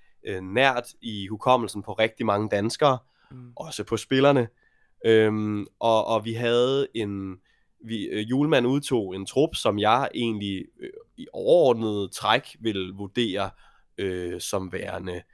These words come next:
Speaker 1: øh, god nok
Speaker 2: Mhm.
Speaker 1: til den her, øh, slutrunde. Øhm, nogle spillere var lige kommet fra skade og sådan nogle ting, men, men, men umiddelbart så ville han kunne kreere en startelver,
Speaker 2: Mhm.
Speaker 1: som skulle præstere mere,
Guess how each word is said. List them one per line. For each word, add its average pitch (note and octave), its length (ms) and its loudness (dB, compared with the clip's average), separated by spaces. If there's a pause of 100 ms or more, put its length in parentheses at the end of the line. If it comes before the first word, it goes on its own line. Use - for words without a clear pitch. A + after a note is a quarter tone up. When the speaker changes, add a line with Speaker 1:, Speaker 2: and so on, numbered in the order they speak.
(320)
Speaker 1:
øh, G2 340 -8 (560)
god E3 220 12
nok C3+ 300 8 (280)
Speaker 2:
Mhm. D3+ 280 -14
Speaker 1:
til B2+ 440 6 (160)
den B2+ 200 6
her, A#2+ 400 4
øh, G2+ 260 0
slutrunde. D3 640 2 (480)
Øhm, G2+ 560 0 (240)
nogle E3+ 300 4
spillere B2 720 2
var F2 80 -12
lige G2+ 180 -8
kommet F2+ 280 -8
fra - 120 -20
skade B2+ 440 4
og C#3+ 80 2
sådan C3+ 100 -6
nogle A#2 160 -4
ting, C3 320 -2
men, G#2+ 300 -2
men, G#2 300 -4
men G#2+ 160 -4
umiddelbart C#3+ 640 4
så C3 240 -2
ville A2+ 480 -4
han G#2 200 -4
kunne G#2 260 -8 (300)
kreere B2 280 4
en F#2+ 100 -4
startelver, G2 640 2 (300)
Speaker 2:
Mhm. A#2 60 -20
Speaker 1:
som G#2 240 0
skulle A2+ 240 -6
præstere G#2 520 -2
mere, G#2 460 0